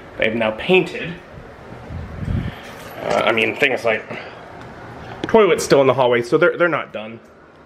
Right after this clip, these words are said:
Um, oh, good. They kept that. They didn't have the bucket there. The company that did the, tore out the wall,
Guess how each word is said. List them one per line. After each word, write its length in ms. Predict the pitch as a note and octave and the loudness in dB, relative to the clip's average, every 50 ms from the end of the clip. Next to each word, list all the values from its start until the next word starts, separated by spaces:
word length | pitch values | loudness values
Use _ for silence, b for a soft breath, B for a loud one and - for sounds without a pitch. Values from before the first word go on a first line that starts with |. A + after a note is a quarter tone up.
| - - - - - - - - - - - - - - - - - - | -20 -20 -20 -20 -20 -20 -20 -20 -20 -20 -20 -20 -20 -20 -20 -18 -16 -12
Um, 420 | - C#2 C2+ C2 B1 A#1 C#2+ - - - - - - - - - - - - - - - - - - - - - - - - - - - - - - B B B B B B B B B B B B - | -10 -8 -8 -6 -6 -6 -6 -6 -6 -8 -12 -14 -12 -12 -12 -12 -12 -12 -12 -10 -10 -10 -10 -10 -8 -8 -8 -8 -8 -8 -8 -8 -6 -8 -8 -8 -8 B B B B B B B B B B B B 0
oh, 80 | - - | 2 4
good. 220 | - - - - B B B B B B B B B B B B B B B | 4 2 2 0 B B B B B B B B B B B B B B B
They 120 | B2+ B2+ | 2 2
kept 340 | - - - - - - - | 4 4 2 2 0 -2 0
that. 240 | B2+ A#2+ A#2 - - - - - - C3+ | 2 2 2 0 -2 -10 -14 -12 -6 -2
They 100 | C3+ C#3 | 0 0
didn't 200 | C#3+ E3 D#3+ - | 2 0 0 0
have 260 | - D#3 D3 C3+ B2+ | 2 2 0 0 0
the 60 | B2+ | -2
bucket 400 | A#2 - A2 A2 - E3+ D#3 - | 0 0 0 2 2 2 2 4
there. 360 | D3+ D#3 D#3+ E3+ F3 E3+ - - - B B B B B B B B B - - - - - - - - - - - - - - - - - - - - - - - - - - - - - - - - - - - - - - - - - - - - | 4 4 6 6 4 2 0 -8 -18 B B B B B B B B B -18 -18 -18 -16 -16 -16 -16 -16 -16 -16 -12 -8 -4 -4 -4 -4 -6 -12 -12 -12 -12 -12 -12 -12 -12 -12 -12 -12 -12 -12 -12 -12 -12 -14 -14 -14 -14 -14 -14 -14 -14 -10 -4 0
The 60 | B2+ | 2
company 320 | B2+ F#3 F3+ E3 D#3+ D#3 D3+ | 4 4 6 6 4 4 6
that 240 | D3 C#3+ C3+ - A2+ | 4 4 2 2 4
did 280 | D3 D3 C#3+ A#2 A2 | 4 4 4 2 0
the, 420 | B2 A#2+ A#2+ A2+ A2+ A2+ A2 A2+ - - - - - - - - - | 0 0 2 2 2 0 0 -2 -4 -10 -14 -16 -16 -16 -16 -6 0
tore 220 | - E3 D3+ D#3+ | 2 4 6 6
out 160 | G3 A3+ - - | 6 6 4 2
the 80 | D3 | 2
wall, 380 | B2+ A2+ G#2 G2+ G#2 G#2+ - | 4 4 6 4 4 2 0